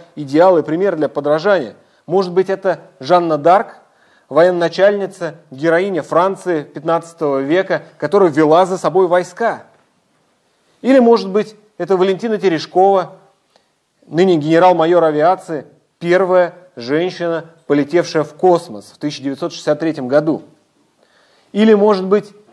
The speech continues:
идеалом для вас может стать Маргарет Тэтчер, которая ещё известна как "Железная леди", премьер-министр Великобритании, которая оказала существенное влияние на судьбу не только своей страны, но и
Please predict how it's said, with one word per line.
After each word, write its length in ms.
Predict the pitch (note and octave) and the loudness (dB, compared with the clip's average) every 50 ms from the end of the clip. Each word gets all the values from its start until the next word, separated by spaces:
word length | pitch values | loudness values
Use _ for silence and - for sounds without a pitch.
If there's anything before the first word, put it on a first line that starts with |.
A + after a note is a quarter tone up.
| _ _ | _ _
идеалом 720 | - F3 F3 E3+ F#3 F#3 G3+ A3 G#3+ G3 F3 D#3 D3 - _ _ _ _ _ | -10 -6 0 4 6 6 6 6 4 2 0 -4 -10 -16 _ _ _ _ _
для 260 | C#3+ D3 D3 D3+ D#3+ | -20 -10 -8 -4 -2
вас 200 | F#3 G3 G3 F#3 | -2 -2 -2 -2
может 320 | F#3 F3+ E3 F3 D#3+ - | -6 -6 -4 -6 -8 -8
стать 280 | - - F#3+ F#3 F#3 - - _ _ _ _ | -2 0 0 0 0 -4 -14 _ _ _ _
Маргарет 520 | C#3+ E3+ F#3+ G3+ F#3+ F#3 F3+ F#3 F3+ - | 0 2 2 2 2 2 0 0 -2 0
Тэтчер, 460 | - A3 A#3 A3+ - - F3+ B2 G#2 - _ _ _ _ | 0 0 0 0 -2 -8 -8 -8 -8 -14 _ _ _ _
которая 320 | - D3+ D#3 G3 G3 F#3 F3 | -8 -4 -2 0 0 0 -2
ещё 180 | - G3+ G3 | -2 -2 -2
известна 380 | F3 D#3 F3 G#3 G#3 G3+ G3 D#3+ | 0 0 0 0 0 -2 -4 -4
как 340 | - E3+ E3+ E3+ E3+ - - _ _ _ | 0 0 0 0 -2 -8 -18 _ _ _
"Железная 520 | C3 C3 D#3 F#3 G3+ G3+ E3 F3 F3 E3 | -8 -2 2 2 2 2 2 0 0 0
леди", 420 | E3 F#3 A3 A#3 G3+ D#3 A#2+ F#2+ - _ _ _ | 2 2 2 0 0 -4 -8 -10 -14 _ _ _
премьер-министр 840 | _ D#3+ D#3+ E3+ F#3+ G#3+ G#3 F#3+ F3+ F3+ F#3 G#3 G#3 - - F#3+ F3 | _ -4 -2 0 0 0 0 0 -2 -2 -4 -4 -6 -4 -2 -2 2
Великобритании, 800 | E3+ F3+ F#3 F3 - F3 E3+ E3+ D#3+ G#3 G#3 A3 G#3+ F#3+ C#3+ | 2 2 2 2 0 0 0 0 0 0 0 0 0 -2 -4
которая 360 | A#2+ - - - F#3+ F#3+ F3+ D#3+ | -4 -6 -6 -4 -2 0 0 0
оказала 400 | - E3+ E3 D#3+ G#3+ A3+ G#3+ F3+ | -2 -4 -4 -2 0 0 0 0
существенное 880 | - - - E3+ D#3 - - A3+ A#3 A#3 - - F3+ E3 D#3+ D#3 D3+ C#3+ | -2 -4 -10 -10 -10 -8 -6 -6 -6 -6 -8 -10 -8 -6 -2 -2 -2 -2
влияние 640 | C#3+ D3+ D#3 D3+ E3+ G3+ A3 A3+ G#3+ F3 D3 C#3 | -2 -4 -2 0 0 0 0 0 -2 -2 -4 -4
на 240 | C#3 D3 D#3 E3 D#3+ E3 - - - - - _ _ _ _ _ | -2 -2 -2 -2 -2 -4 -12 -20 -20 -20 -20 _ _ _ _ _
судьбу 340 | - - G#3+ G3+ F#3+ B3 | -4 -2 -2 0 2 2
не 140 | A#3+ G#3+ F#3+ | 4 4 4
только 260 | F#3+ B3 C4+ C4 A#3 | 4 2 2 2 0
своей 480 | G#3 - - D3+ D#3 D#3+ F#3 B3+ C#4 C4+ | -2 -2 0 0 0 2 2 0 -2 -2
страны, 420 | - - G3+ F#3 F#3 F#3+ G3+ G3+ | -4 -2 0 0 2 2 2 0
но 240 | G3 F3+ F#3 F#3 F#3 | 0 2 2 2 2
и 340 | F3 E3+ E3 F3 F3 E3 E3 | 2 0 -2 -4 -6 -6 -8